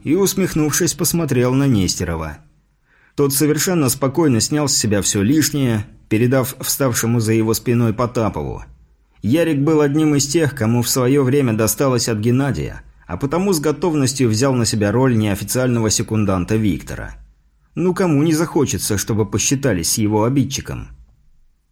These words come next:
Панов встал в боксёрскую стойку и без спешки, но неумолимо начал сближаться с противником. Тут не ринг, а потому никаких пританцовываний. Сближался деловито,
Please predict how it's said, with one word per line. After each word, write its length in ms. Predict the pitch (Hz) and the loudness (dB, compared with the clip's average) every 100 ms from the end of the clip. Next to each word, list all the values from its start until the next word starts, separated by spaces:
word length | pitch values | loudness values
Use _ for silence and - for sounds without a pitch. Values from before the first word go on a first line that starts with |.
| _ _ _ _ _ _ _ _ - | _ _ _ _ _ _ _ _ -4
Панов 380 | 113 185 202 - | 0 0 0 -2
встал 360 | - 185 170 | -2 0 0
в 80 | 127 | 2
боксёрскую 640 | 139 - 160 147 - 120 113 | 0 2 2 0 2 2 2
стойку 540 | - 160 147 131 110 | 2 2 2 2 0
и 120 | 98 110 | 0 2
без 220 | 131 - | 2 0
спешки, 540 | - 175 165 - 147 | 0 0 0 0 2
но 160 | 131 135 | 4 2
неумолимо 600 | 135 127 127 151 143 131 | 2 2 4 4 4 2
начал 340 | 117 117 131 | 2 0 2
сближаться 640 | 131 127 151 107 90 - 110 | 2 4 2 2 0 0 -4
с 60 | |
противником. 800 | 127 127 - 80 69 69 60 - - - _ _ _ | -2 -2 -2 -4 -4 -8 -10 -12 -20 -20 _ _ _
Тут 220 | 165 151 | 0 0
не 140 | 156 156 | 2 4
ринг, 400 | 170 135 - - - _ | 4 2 -2 -10 -20 _
а 140 | 85 87 | -8 -4
потому 400 | 110 127 147 151 | -2 2 2 2
никаких 500 | 135 139 131 151 - | 2 0 0 0 0
пританцовываний. 960 | 135 131 120 151 135 98 76 62 52 - - - - - | 0 2 2 2 2 0 -2 -6 -12 -18 -20 -20 -14 -6
Сближался 680 | 101 117 131 160 160 190 | -2 2 4 2 2 0
деловито, 800 | 170 180 175 139 139 135 123 101 | 2 2 2 4 2 2 0 0